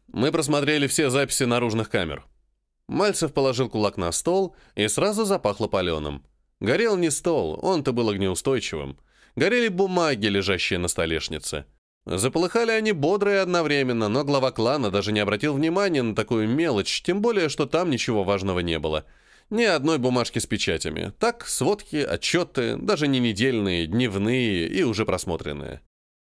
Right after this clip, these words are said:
Но на всякий случай мы прошлись по родителям, парню и всем подружкам. Как ни в чём не бывало, продолжал Новиков.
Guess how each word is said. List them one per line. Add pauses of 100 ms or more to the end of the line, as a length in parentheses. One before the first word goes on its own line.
Но
на
всякий
случай
мы
прошлись
по
родителям,
парню
и
всем
подружкам. (580)
Как
ни
в
чём
не
бывало,
продолжал
Новиков.